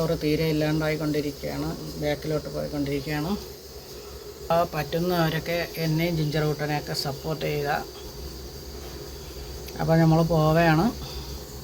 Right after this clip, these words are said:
രാവിലെ ഇതൊക്കെ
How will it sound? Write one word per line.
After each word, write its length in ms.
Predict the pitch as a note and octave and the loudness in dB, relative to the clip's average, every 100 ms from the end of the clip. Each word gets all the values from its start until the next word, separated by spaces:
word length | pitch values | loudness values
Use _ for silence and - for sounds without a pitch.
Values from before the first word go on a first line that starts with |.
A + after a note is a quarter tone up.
| - C2+ C2 - - - - - - - - F#4 - F4+ - G4 - - - - G3+ - - - - - - - D#3+ | -12 -10 -10 -12 -12 -12 -12 -12 -10 -10 -10 -10 -10 -10 -12 -12 -12 -12 -12 -12 -12 -12 -12 -12 -12 -12 -12 -4 4
രാവിലെ 440 | D#3 D#3 E3 F3+ G3 | 8 10 10 10 8
ഇതൊക്കെ 220 | F3+ E3+ | 8 6